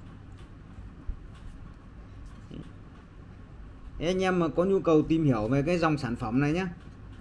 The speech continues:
thì, ờ, add Zalo hoặc Facebook hoặc là điện trực tiếp qua số điện thoại, à, không bảy sáu chín không tám sáu ba ba. Mình sẽ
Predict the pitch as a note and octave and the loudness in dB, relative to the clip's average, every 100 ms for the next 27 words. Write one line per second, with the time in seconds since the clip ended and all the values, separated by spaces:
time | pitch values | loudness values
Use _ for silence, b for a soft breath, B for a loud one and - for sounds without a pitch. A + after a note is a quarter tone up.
0 | - C3+ C#3 C#3 C#3 C#3 C3+ C#3 C#3 - | -2 2 6 6 6 6 4 2 0 2
1 | G3+ E3 F3+ F3+ F3+ E3 C#3 - F3 A3 | 2 6 8 10 8 6 4 4 8 8
2 | - - - D3 C#3 E3 - D#3+ D#3 A#3 | 6 -6 -4 -2 2 2 2 -2 4 4
3 | - - - - - D#3+ E3 F#3 F3+ C#3+ | 4 -6 -14 -14 -2 2 4 4 4 2
4 | D3 D2 D2+ A#2 - F#3 D3 A2 A2+ C#3+ | 0 -2 -6 -4 2 4 4 2 2 0
5 | F3 F#3 - F3+ D#3 E3 D#3+ C#3+ D#3+ E3+ | 0 -2 2 2 2 0 2 0 4 4
6 | E3 E3 D3 - - - - - - - | 6 4 0 -8 -14 -14 -14 -12 -12 -12
7 | - - - C3 C3 B2+ - F2 D3 D#3 | -12 -12 -6 0 2 2 -2 -4 -2 0